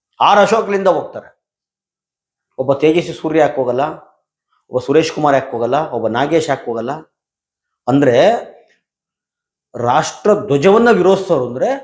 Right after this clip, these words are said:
ಇಡೀ ದೇಶಕ್ಕೆ ಹೋಗುತ್ತೆ ನ್ಯೂಸ್ ಇದು. ಇಡೀ ದೇಶದಲ್ಲಿ ಏನ್ ಬಿಂಬಿಸ್ತಾರೆ? ಓ, ಮಂಡ್ಯದ ಒಕ್ಕಲಿಗರು ರಾಷ್ಟ್ರ ಧ್ವಜನ ವಿರೋಧಿಸಿದ್ರು ಅಂದ್ರೆ ಇವ್ರು ದೇಶದ್ರೋಹಿಗಳು ಅಂತಾರೆ, ಬಿಂಬಿಸಕ್ ಹೊರಟಿದ್ದಾರೆ.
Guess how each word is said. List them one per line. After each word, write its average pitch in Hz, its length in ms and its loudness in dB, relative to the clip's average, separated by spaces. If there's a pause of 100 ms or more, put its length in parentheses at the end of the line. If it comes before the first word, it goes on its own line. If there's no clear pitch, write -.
(880)
ಇಡೀ 214 240 -2
ದೇಶಕ್ಕೆ 247 320 2
ಹೋಗುತ್ತೆ 226 220 2
ನ್ಯೂಸ್ 185 260 0
ಇದು. 120 460 -8
ಇಡೀ 208 180 -2
ದೇಶದಲ್ಲಿ 208 340 2
ಏನ್ 226 180 2
ಬಿಂಬಿಸ್ತಾರೆ? 180 460 -4 (1000)
ಓ, 185 140 4
ಮಂಡ್ಯದ 170 340 2
ಒಕ್ಕಲಿಗರು 165 560 0
ರಾಷ್ಟ್ರ 170 280 0
ಧ್ವಜನ 156 280 -4
ವಿರೋಧಿಸಿದ್ರು 143 520 -4
ಅಂದ್ರೆ 208 520 -12
ಇವ್ರು 147 180 -6
ದೇಶದ್ರೋಹಿಗಳು 151 540 0
ಅಂತಾರೆ, 156 260 -4
ಬಿಂಬಿಸಕ್ 220 420 2
ಹೊರಟಿದ್ದಾರೆ. 110 420 -4